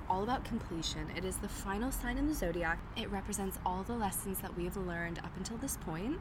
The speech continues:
and it really has us making decisions. Pisces season is a real kind of reality check, which is interesting because so much of Pisces season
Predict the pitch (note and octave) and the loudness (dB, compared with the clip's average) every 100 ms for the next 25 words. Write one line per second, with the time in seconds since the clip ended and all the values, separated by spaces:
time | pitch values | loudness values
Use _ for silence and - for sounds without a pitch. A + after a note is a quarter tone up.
0 | - A3 G#3+ A3 F#3+ A3+ C4+ D#4+ C4+ C4+ | 2 4 6 4 2 6 6 4 0 0
1 | C4 G#3 G3 G3 F#3+ D#3+ - - - - | 2 0 0 0 0 0 -4 -4 -4 -2
2 | - - - B3 D4 C#4 B3 A#3+ A#3+ A#3 | -2 -2 0 2 4 4 4 2 0 -2
3 | G#3+ G#3 G3+ F3+ F#3 F#3 F3+ F3+ F3+ F#3 | 0 2 2 0 2 4 4 4 4 0
4 | - - - - - - A3+ B3+ G3 F#3+ | -2 -4 -2 -2 -2 4 4 6 6 6
5 | E3 E3+ F3+ - G#3 B3+ C4 A#3 - A#3 | 6 4 2 2 2 2 2 2 4 4
6 | G#3 F#3+ E3+ - D#3+ D#3+ - G3 F3+ F3 | 4 2 0 2 0 0 -2 0 2 2
7 | - - - G#3+ A3+ - G#3 G3 F3+ - | 2 0 2 2 2 0 0 0 0 0
8 | F#3 - F3 F3 | 0 0 0 0